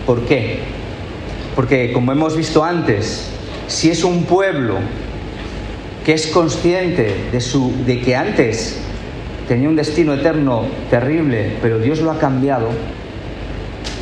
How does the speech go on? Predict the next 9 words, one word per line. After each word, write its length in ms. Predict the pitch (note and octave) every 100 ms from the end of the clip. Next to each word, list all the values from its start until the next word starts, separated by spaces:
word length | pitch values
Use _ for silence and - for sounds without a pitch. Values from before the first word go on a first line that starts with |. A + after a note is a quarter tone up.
| - - - -
y 60 | B2
tú 220 | A#2+ D3
eso 200 | E3+ D3+
te 140 | - A#2+
lo 140 | A2+
crees 580 | - E3 B2+ - - -
y 60 | A2+
lo 100 | A2
abrazas, 680 | A#2+ E3+ C3+ A#2+ C3+ -